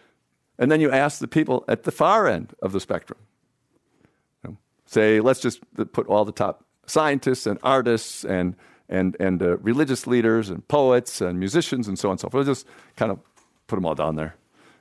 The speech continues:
Say, ask them, what do they think of humanity? And it only takes about three seconds. They really don't know what they're doing. They need help. Uh,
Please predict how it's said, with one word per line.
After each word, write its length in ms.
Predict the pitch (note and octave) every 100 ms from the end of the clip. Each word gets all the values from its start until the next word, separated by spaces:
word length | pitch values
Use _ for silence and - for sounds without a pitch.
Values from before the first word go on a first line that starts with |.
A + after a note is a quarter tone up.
| _
Say, 240 | - - _ _ _ _ -
ask 220 | C3+ C#3+
them, 200 | C#3 A#2
what 240 | - E3
do 60 | E3
they 180 | D3 D#3+
think 240 | E3 D3+
of 80 | C#3
humanity? 500 | - C3 C3 G#2+ G2 - _ _ _ _ _
And 160 | A#2 B2
it 80 | B2
only 180 | C3 E3
takes 220 | D#3 C3+
about 200 | C3 A#2
three 160 | - F3+
seconds. 360 | - C3 A2
They 220 | G2 G2 C3
really 240 | D#3 C3
don't 140 | G#2+ -
know 60 |
what 60 | E2+
they're 80 | F#2
doing. 480 | G2 D3+ D#3 D#3 - _ _ -
They 120 | G2
need 180 | F#2+ F2
help. 400 | A2 D3+ D#3+ - _ _ _ _ _ G2
Uh, 260 | G2 F#2+